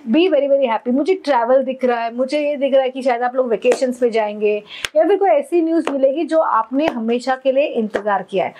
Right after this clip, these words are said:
So this is going to be a month of miracles, month of miracles। So do that, focus on the miracles happening in your life, and maybe the mantra for you this can be, "I believe in miracles।" Write that as your WhatsApp status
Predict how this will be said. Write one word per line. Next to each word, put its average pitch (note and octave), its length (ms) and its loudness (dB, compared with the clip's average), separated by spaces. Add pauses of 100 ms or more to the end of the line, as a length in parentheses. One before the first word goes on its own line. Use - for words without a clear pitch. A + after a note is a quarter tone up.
(260)
So F#4 60 0
this E4+ 200 -2
is F#4 240 2
going E4 200 0
to C#4+ 40 -4
be E4+ 160 2
a B3 120 -4
month A#3 240 -2
of B3 240 -2
miracles, - 640 -2 (320)
month D#4 380 -2
of B3 440 0
miracles। - 600 -2
So B2+ 200 0 (400)
do F4+ 160 4
that, A#3+ 240 0 (460)
focus D#4+ 280 2
on D#4 180 0
the C#4+ 100 2
miracles C4+ 500 2
happening B3 360 0
in A#3 100 -2
your A#3 80 0
life, C4 220 0
and D#4 180 -2
maybe D4+ 280 2
the D#4 140 -4
mantra C#4+ 400 0
for C4+ 100 0
you C4 100 -4
this B3+ 280 -4
can B3 120 2
be, C#4+ 140 0 (400)
"I C4+ 160 2
believe A#3+ 380 0
in A#3+ 180 -2
miracles।" - 460 -4 (1040)
Write A#3+ 420 0
that B3+ 140 2
as G#3+ 180 0
your F#3+ 120 0
WhatsApp E3 420 -4
status - 320 -8